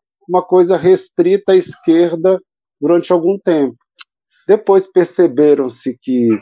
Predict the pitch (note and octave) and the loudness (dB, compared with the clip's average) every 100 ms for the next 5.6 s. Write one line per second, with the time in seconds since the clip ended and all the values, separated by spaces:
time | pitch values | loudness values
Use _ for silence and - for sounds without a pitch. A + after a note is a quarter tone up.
0 | _ _ _ _ - - B2+ B2 A#2+ A2+ | _ _ _ _ -20 -2 2 4 4 2
1 | A2+ - B2 B2 - F3 E3+ - _ E3 | -2 -2 0 0 0 -2 -2 -4 _ 0
2 | D3+ D3 - D3+ F3 F3 D3+ A2+ C#3+ D#3 | 0 -2 -2 -2 0 0 0 -2 -2 -2
3 | C#3 B2+ C3 C3+ C3+ B2+ C3+ C3 - B2+ | -4 -6 -2 -2 -2 -6 -8 -10 -2 0
4 | E3 F#3 C3+ - C3+ B2+ A#2+ - C3 A#2+ | 2 -2 -6 -10 -4 -4 -4 -4 -4 0
5 | B2+ B2+ A#2 A#2 A#2+ G#2 | 0 0 -4 -4 -6 -6